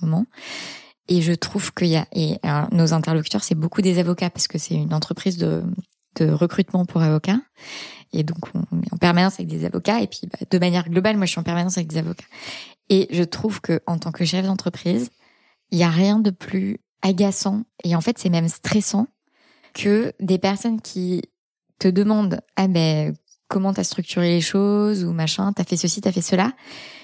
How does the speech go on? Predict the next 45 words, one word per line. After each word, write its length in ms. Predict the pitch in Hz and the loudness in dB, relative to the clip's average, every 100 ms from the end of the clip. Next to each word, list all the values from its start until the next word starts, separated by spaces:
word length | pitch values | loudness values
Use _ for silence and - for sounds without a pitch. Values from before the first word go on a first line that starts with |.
| _ _ _ _ | _ _ _ _
Et 100 | 196 | 0
puis, 280 | 160 - 202 | 0 -4 -2
bah, 440 | 170 147 143 143 | 0 0 0 -2
a 60 | - | -4
priori, 540 | - 170 165 202 170 | -4 0 2 2 0
enfin, 280 | - - 156 - | -4 -4 -4 -4
en 40 | |
tout 100 | - | -4
cas, 140 | 185 165 | -2 0
m-, 160 | 156 - - | 0 -4 -8
moi, 420 | 160 156 175 190 165 | -4 0 2 2 0
enfin, 160 | - 156 | -2 2
nous, 260 | 170 202 | 4 4
Iris 300 | 180 165 160 | 2 2 0
et 60 | 165 | 0
Thémis, 160 | 190 190 | -2 -2
on 20 | |
s'est 120 | 165 | -8
toujours 160 | - 170 | -8 -4
fait 100 | 175 | -2
conseiller 460 | 180 - 185 214 | 0 2 4 4
pour, 220 | 208 180 165 | 0 0 2
euh, 480 | 151 151 151 151 | 2 2 2 0
le 100 | 156 | 0
juridique, 440 | 165 175 202 254 - | 0 0 0 -2 -2
quoi. 200 | 170 170 - - - - - _ _ _ 208 | -2 -2 -6 -18 -18 -20 -20 _ _ _ 2
Et, 520 | 202 - - 185 185 | 2 2 0 2 4
et 40 | |
les, 200 | 180 185 - | 2 0 2
et 260 | 180 170 | 2 2
ensuite, 300 | 170 - 262 | 0 -2 -2
les 100 | 214 | 0
gens 140 | 202 233 _ _ _ - - | 2 0 _ _ _ -8 -4
te 80 | |
font 200 | 185 - | 0 4
douter 520 | 202 202 220 233 247 - _ _ | 4 4 4 2 0 -4 _ _
sur 340 | - - 196 190 | -10 -2 -2 0
ce 80 | |
qui 80 | - | 0
a 40 | 190 | 0
été 200 | 185 190 | 0 -2
fait 240 | 180 - _ - | -4 -10 _ -2
par 160 | 175 | 2
l'autre 180 | 185 - | 0 -2
conseil. 440 | 190 - - 185 | -4 -4 -2 -4